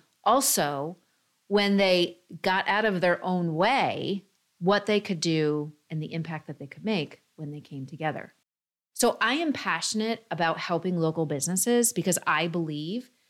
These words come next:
that local businesses aren't going anywhere. In fact,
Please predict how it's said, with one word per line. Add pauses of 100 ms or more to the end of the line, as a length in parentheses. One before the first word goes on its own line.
(300)
that
local
businesses
aren't
going
anywhere.
In
fact,